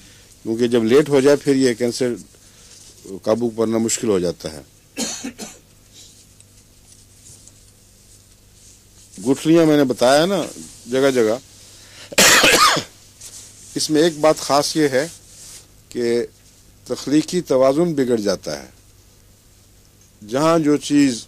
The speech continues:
होनी चाहिए, वहाँ वो नहीं होगी, जहाँ नहीं होनी चाहिए, वहाँ शुरू हो जाएगी। इसलिए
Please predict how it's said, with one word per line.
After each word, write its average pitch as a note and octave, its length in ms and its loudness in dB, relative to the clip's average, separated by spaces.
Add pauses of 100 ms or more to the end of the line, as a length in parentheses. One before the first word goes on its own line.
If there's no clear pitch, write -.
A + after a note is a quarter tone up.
(180)
होनी C#3+ 220 2
चाहिए, D3+ 400 4
वहाँ C#3 240 0
वो A#2 120 0
नहीं C3 200 0
होगी, D3+ 340 0 (840)
जहाँ A#2+ 180 -4
नहीं C#3 180 2
होनी D3 220 2
चाहिए, D3 220 2
वहाँ C#3 180 0
शुरू C3+ 240 -2
हो A#2 100 0
जाएगी। F#2 400 -4 (2250)
इसलिए C#3+ 400 2